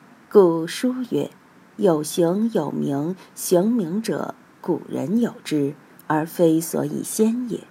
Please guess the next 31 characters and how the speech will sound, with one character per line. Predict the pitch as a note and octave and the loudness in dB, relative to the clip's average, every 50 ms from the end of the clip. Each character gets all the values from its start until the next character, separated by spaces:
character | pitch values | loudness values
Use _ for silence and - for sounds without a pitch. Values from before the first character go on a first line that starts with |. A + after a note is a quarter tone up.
| - - - - - - - - - - - - | -20 -20 -20 -20 -20 -20 -20 -20 -20 -20 -6 4
故 | - G#3 F#3 F3 | 8 8 8 8
之 | F3 - G3 F#3+ F#3+ F#3 F#3 - | 6 2 2 4 4 4 2 2
与 | - F#3 D#3 A#2 | 0 0 0 0
大 | - - B3+ B3+ A#3 F#3+ | 0 0 -2 -2 -2 -4
道 | - - C4+ B3 F3+ - | -4 -2 -2 -2 -2 -2
者， | - - - - - - - - - - - - - - | -4 -6 -6 -6 -8 -12 -20 -20 -20 -20 -20 -20 -8 -2
五 | - G#3 F#3+ E3+ | 0 2 2 2
变 | E3+ - B3 B3+ A3+ F3+ E3 E3 E3+ E3+ - | 2 2 4 4 4 4 2 -2 -4 -8 -6
而 | - - D#3 D#3 E3 E3+ F#3 G3+ | -4 -2 0 0 0 0 -2 -2
形 | G3 - - E3+ E3 G3 A3 | -4 -2 -2 0 0 2 2
名 | A3+ G#3+ F#3+ F#3+ G3+ | 2 2 0 0 -2
可 | - - F3 D#3+ F#3+ A3 | -4 -4 -2 -2 -2 -2
举， | A3 - C#3 - - - F3+ - - - - - - | -2 -4 -6 -6 -6 -8 -12 -16 -20 -20 -20 -20 -10
九 | - - C#3+ - - | 0 2 2 2 2
变 | - - G3+ F#3+ E3 D3 D3 C#3+ - - - | 2 2 2 4 4 2 0 -4 -8 -10 -10
而 | - C#3 C#3+ C#3+ C#3+ E3 | -8 -6 -6 -6 -6 -8
赏 | - - - C3 - - - | -6 -4 -4 -6 -6 -8 -12
罚 | - - C3+ C3 D#3+ | -10 -10 -8 -8 -8
可 | E3+ - - - | -8 -6 -8 -8
言 | - - C3+ B2 G#2+ - G3+ A3 | -6 -6 -6 -6 -6 -4 -2 -2
也。 | A3 F3+ - - - - - - - - - - - - - - | -2 -2 -4 -6 -14 -20 -20 -20 -20 -20 -20 -20 -20 -20 -20 -2
昼 | - G#3+ F#3 E3 D#3 D3+ D3+ - - | 2 4 4 4 4 4 2 0 0
而 | - D#3 D#3 E3+ | -2 0 0 -2
与 | F#3 F3+ D#3 C#3 - | -2 -2 -2 -2 -4
形 | - - - D3+ C#3+ D#3+ | -4 -4 -2 -2 0 0
名， | G3 A3+ A3 D#3+ - A#2 - - - - - - - | 0 0 0 0 -2 -4 -6 -10 -16 -20 -20 -12 -4
不 | - C#4 B3 | 0 2 2
知 | A3+ - B3+ C4 C4 C4 | 2 2 2 2 2 0
其 | B3+ - - - G#3 G#3 | -2 -4 -2 0 0 0
本 | - E3 C#3+ C#3 C#3+ E3+ G#3+ C4+ C#4+ | 0 -2 -4 -4 -4 -4 -4 -2 -2
也； | G#3+ - - - | -2 -4 -4 -8